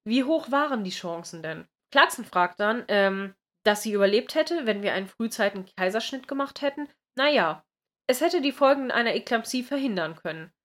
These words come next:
Violet möchte dann nochmal wissen, wie viele das bisher gerettet hat. Clarkson gibt zu,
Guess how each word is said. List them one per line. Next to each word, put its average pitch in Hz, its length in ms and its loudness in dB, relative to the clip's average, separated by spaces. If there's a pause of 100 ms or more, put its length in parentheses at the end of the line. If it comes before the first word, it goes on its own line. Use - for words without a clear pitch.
(180)
Violet 233 360 2
möchte 240 320 -6
dann 208 160 0
nochmal 202 320 -4
wissen, 247 520 -6 (140)
wie 240 120 -2
viele 294 300 0
das 180 220 -2
bisher 175 280 -4
gerettet 165 440 -4
hat. 170 240 -6 (320)
Clarkson 247 320 -2
gibt 185 200 -6
zu, 247 280 -4